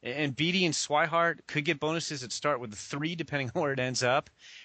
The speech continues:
And you also have Alex Meyer lurking down there, and Alex Meyer is advised by, by the Boras Corporation, and Scott is very good at his job and very good at keeping score. And Alex Meyer turned down two million dollars from the Red Sox out of high school.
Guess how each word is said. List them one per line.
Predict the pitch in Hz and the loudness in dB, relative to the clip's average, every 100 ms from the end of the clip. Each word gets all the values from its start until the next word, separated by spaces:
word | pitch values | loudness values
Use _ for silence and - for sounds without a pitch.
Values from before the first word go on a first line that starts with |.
| - | 0
And | 135 | 6
you | 160 | 6
also | 196 175 | 6 2
have | 156 | 0
Alex | - 143 165 - 151 | 2 2 0 -4 -2
Meyer | 151 202 175 | 0 0 -4
lurking | 117 120 - 120 | -4 -6 -6 -4
down | 120 113 | -2 0
there, | 113 113 143 - | 0 0 -2 -2
and | 131 | 0
Alex | 131 147 - | 2 0 -2
Meyer | 131 135 147 | -4 -2 -2
is | 135 | -6
advised | 113 113 113 117 131 - | -6 0 2 2 0 -4
by, | 117 113 113 - | -2 -2 -4 0
by | 117 | 0
the | 113 | 0
Boras | 110 123 170 - | -6 -2 -2 -2
Corporation, | 127 113 107 104 - 113 131 _ - - - - _ | -6 -4 -4 -4 -4 -6 -10 _ -20 -20 -20 -20 _
and | 123 120 | -6 -4
Scott | - 135 127 139 | -2 2 4 4
is | 113 | 0
very | 95 117 135 | -2 -2 0
good | 160 | -2
at | 175 | -2
his | 147 | -2
job | 151 143 143 170 - _ | 0 0 0 -2 -8 _
and | 117 107 | -10 -2
very | 120 139 | 0 2
good | 151 | 0
at | 147 | -2
keeping | - 165 151 | -6 -6 -4
score. | 131 - 170 175 123 110 135 _ _ - - - | -4 -4 -4 -2 0 0 -4 _ _ -20 -20 -4
And | 127 123 120 117 - | 0 2 2 0 2
Alex | 113 139 - | 2 2 0
Meyer | 143 147 151 | 0 2 0
turned | - 151 147 | -2 -4 0
down | 143 143 | -2 -2
two | - 135 | -6 -6
million | 131 147 151 | -4 -4 0
dollars | 147 156 156 | 0 0 -4
from | 147 | -4
the | 139 | -2
Red | 143 | -2
Sox | - 151 143 151 | 0 0 0 -2
out | 147 | -2
of | |
high | 147 208 | -2 -2
school. | - - 107 104 117 | -4 -6 -8 -8 -10